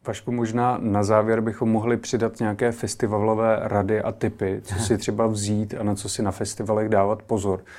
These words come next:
Speaker 1: Já
Speaker 2: Mhm.
Speaker 1: to hnedka vykopnu. Když jste mluvil zrovna o té kriminalitě, tak, eh, doporučuji schovávat pořádně, kouknout se třeba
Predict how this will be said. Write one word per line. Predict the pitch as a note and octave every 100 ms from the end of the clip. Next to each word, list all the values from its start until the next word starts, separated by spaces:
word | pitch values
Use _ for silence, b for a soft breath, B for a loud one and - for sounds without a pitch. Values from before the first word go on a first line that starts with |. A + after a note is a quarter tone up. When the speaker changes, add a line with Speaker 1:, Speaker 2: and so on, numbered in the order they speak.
| B
Speaker 1:
Já | A#2+
Speaker 2:
Mhm. | G#2+
Speaker 1:
to | A2+ B2
hnedka | A2+ A2+ A2 B2+
vykopnu. | A#2 A#2+ - A2+ A2+ B B
Když | - A2+
jste | C3+
mluvil | B2 A#2+ A#2+ A#2+
zrovna | A2+ A2+ A#2 A#2
o |
té | A2+ A#2+
kriminalitě, | A#2+ A2+ A2+ A2 G#2+ A#2+
tak, | A2 A2+ -
eh, | A2 G#2+ G#2+ G#2+ -
doporučuji | A2 G#2+ G#2 A2+ G#2+ - A2 G#2+ G#2+
schovávat | - - A2 G2+ G2+ G2+ G#2 G2+ -
pořádně, | - G#2+ G#2+ G#2 G2+ G2+
kouknout | A2 G2+ G#2+ G2+
se | A2 G2+ G2 -
třeba | - G#2+ G2+ G2